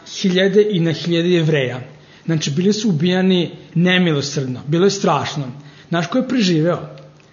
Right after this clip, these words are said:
Grupa hrišćana koji su verovali Isusu i kada se ovo počelo dešavati u hramu, spakovali su se i pobegli su. Gde su pobegli? Poveli su sa druge,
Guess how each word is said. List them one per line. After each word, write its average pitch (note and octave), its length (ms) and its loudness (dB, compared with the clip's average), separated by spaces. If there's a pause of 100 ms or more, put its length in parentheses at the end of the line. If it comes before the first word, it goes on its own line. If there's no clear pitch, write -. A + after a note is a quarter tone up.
(640)
Grupa F#3 560 0
hrišćana E3+ 840 0 (440)
koji F3+ 180 0
su G3 160 0
verovali F#3+ 760 2
Isusu E3+ 640 -2 (480)
i D#3+ 100 -4
kada F3 600 0 (120)
se - 220 -2
ovo A#3+ 180 0
počelo A3 360 2
dešavati F3 560 0
u G#3 40 -2
hramu, D#3+ 560 0 (240)
spakovali G#3 720 0
su A3+ 160 -4
se G3+ 200 -4
i F#3+ 80 -2
pobegli C#3+ 540 0
su. D3 180 -6 (680)
Gde F3+ 160 2
su A3+ 100 -2
pobegli? G3 520 2 (420)
Poveli F3+ 280 2
su - 80 -6
sa G3 120 -4
druge, G3+ 220 2